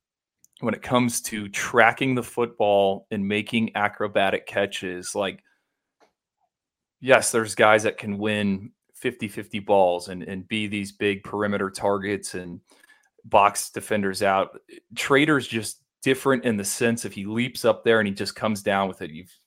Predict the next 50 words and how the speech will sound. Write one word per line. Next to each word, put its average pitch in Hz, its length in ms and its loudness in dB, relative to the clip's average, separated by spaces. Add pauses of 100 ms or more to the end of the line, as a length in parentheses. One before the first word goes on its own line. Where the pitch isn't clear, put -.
I've 95 140 -8
seen 117 240 0
it 110 140 0 (220)
numerous 123 480 0
times 110 360 2
at - 120 -10
pads. 117 420 0
I've 92 160 -4
seen 104 260 -6
it 98 180 -4 (580)
on 95 120 -4
the 85 80 -12
seven-on-seven 107 760 4
circuit. 120 380 -2
I've 98 100 -2
seen 104 180 -6
it, 104 160 -8
him 104 240 -12
do 104 160 -6
it 98 80 -6
in 92 80 -8
camps. 110 480 -4
Like, 95 240 -4 (800)
he 123 240 -2
just 117 540 2 (440)
makes 113 320 4
these 107 240 -2
catches, 110 480 2
and 101 40 -6
you're 90 100 -4
like, 87 120 -8
"Whoa, 98 240 6
how 107 140 2
did 101 160 -2
he, 101 140 -12
how 123 180 6
did 123 120 2
he 117 120 -4
do 113 240 0
that? 104 220 4
How 120 160 2
did 117 140 2
he 104 80 -6
get 107 140 -2
his 104 140 -4
body 101 360 4
in 98 100 -2
that 98 200 -2
position?" 95 580 -6
And, 92 220 -10